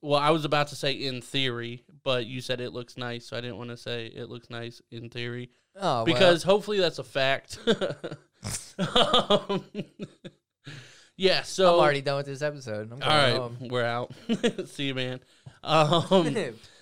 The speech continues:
Speaker 1: but, yeah, we're using the brand new camera today. Uh,
Speaker 2: I love it.
Speaker 1: thank you guys so much for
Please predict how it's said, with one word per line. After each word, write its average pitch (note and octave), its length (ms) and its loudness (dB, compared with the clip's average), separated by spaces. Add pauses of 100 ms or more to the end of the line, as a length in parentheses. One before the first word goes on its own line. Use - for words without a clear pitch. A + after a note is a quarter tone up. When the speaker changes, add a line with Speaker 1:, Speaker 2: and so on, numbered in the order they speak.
(140)
Speaker 1:
but, G3 420 4
yeah, F3 260 6
we're D3 180 0
using D#3 480 -4
the C3 320 -4
brand C#3 420 -2
new D3 160 -2
camera C#3 640 -2
today. C3 640 0 (140)
Uh, A#2 420 0
Speaker 2:
I G#2+ 80 -4
love A2+ 240 -2
it. G2 140 -12 (100)
Speaker 1:
thank D3+ 300 0
you D#3 160 -6
guys C3+ 360 0
so C3+ 240 -2
much C3 280 -4
for B2+ 460 -2